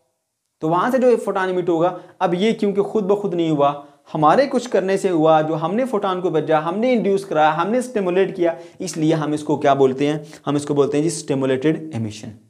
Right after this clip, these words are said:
समझ गए हो? Clear होगी बात कि excited atom का electron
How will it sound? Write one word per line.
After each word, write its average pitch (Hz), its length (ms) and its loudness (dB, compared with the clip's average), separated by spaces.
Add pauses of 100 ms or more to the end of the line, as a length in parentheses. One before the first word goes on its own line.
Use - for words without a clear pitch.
(920)
समझ 147 220 -2
गए 185 60 6
हो? 233 80 8 (960)
Clear 160 180 4
होगी 170 180 2
बात 233 500 2 (380)
कि 165 60 -2 (140)
excited 156 720 0
atom 143 540 0
का 165 180 4
electron 139 840 0